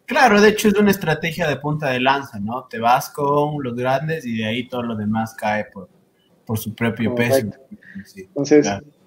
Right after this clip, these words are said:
Speaker 2: Ecuador estamos detrás, nos toca ser más exigentes.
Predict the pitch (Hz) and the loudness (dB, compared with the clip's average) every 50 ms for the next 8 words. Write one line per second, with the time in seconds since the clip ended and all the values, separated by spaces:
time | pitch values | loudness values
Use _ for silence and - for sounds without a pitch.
0 | _ _ _ 156 143 170 175 190 214 214 202 220 208 202 190 185 185 185 190 190 | _ _ _ 0 4 6 6 8 8 6 6 4 4 4 4 6 6 4 4 2
1 | - - - - - - _ _ _ _ _ 143 147 139 139 135 135 135 131 - | -2 -8 -14 -16 -20 -20 _ _ _ _ _ -16 -12 -10 -8 -8 -8 -8 -6 -2
2 | - 160 - 170 151 - 160 160 156 156 147 151 147 - 147 - - 147 143 139 | -2 0 0 0 2 4 4 4 4 2 2 0 -2 -4 -8 -6 -6 -6 -6 -4
3 | - 151 147 147 - - | -4 -6 -6 -6 -12 -20